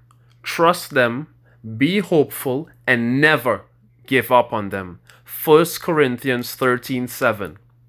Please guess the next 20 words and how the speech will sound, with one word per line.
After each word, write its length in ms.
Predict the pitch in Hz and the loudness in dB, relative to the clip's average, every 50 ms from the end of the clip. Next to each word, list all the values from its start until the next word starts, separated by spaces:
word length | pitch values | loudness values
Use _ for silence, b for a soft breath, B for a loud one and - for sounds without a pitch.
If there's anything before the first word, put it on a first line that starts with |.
| B B B B B B B B B - 107 107 | B B B B B B B B B -12 -12 -4
Getting 520 | 107 127 139 143 139 - 180 185 185 165 147 | 4 4 4 4 4 0 0 0 0 2 2
them 240 | 143 135 135 151 151 | 4 4 4 2 0
to 140 | - 156 | -2 -4
Jesus 540 | 127 117 104 113 123 127 123 147 160 147 - | -4 -4 -2 -2 -2 0 0 -2 -6 -6 -8
Christ 640 | - - - 143 117 110 113 117 - - - - - _ _ _ | -12 -6 0 2 2 2 2 0 -4 -10 -16 -16 -18 _ _ _
is 200 | 117 113 107 110 | -6 -6 -6 -6
being 440 | 104 104 110 110 110 113 117 120 120 | -6 -4 -4 -2 -2 -2 -2 -2 2
born 260 | 135 143 147 135 120 | 4 4 4 4 4
again, 400 | 113 101 101 90 80 67 76 - _ _ B B B B B B B B B _ | 0 -2 -4 -8 -8 -10 -18 -20 _ _ B B B B B B B B B _
a 100 | 123 117 | -2 0
new 380 | 110 110 113 120 120 120 120 117 | 0 0 0 0 0 0 0 -2
birth. 640 | 110 113 135 156 143 - - - - - - - _ _ _ _ _ _ b b b b b b | -4 0 4 4 4 2 0 -10 -14 -14 -18 -20 _ _ _ _ _ _ b b b b b b
You 140 | b 127 120 | b -6 -6
have 400 | 110 107 151 147 175 180 - - | -4 0 2 2 2 0 -2 -6
to 140 | - - 185 | -4 -4 -4
guide 480 | 151 131 - 113 104 104 110 107 101 | -2 0 2 2 4 2 2 0 -2
them 200 | 107 107 104 117 | -2 -2 -2 -2
through 540 | 131 - - - - 117 107 104 98 98 98 | -6 -8 -10 -12 -12 -10 -8 -8 -6 -8 -6
the 140 | - 120 117 | -4 -6 -6
process. 840 | 117 - - 180 160 151 147 - - - 104 76 - - - - - | -6 -2 2 4 4 4 4 2 0 -4 -4 -4 -4 -10 -14 -14 -18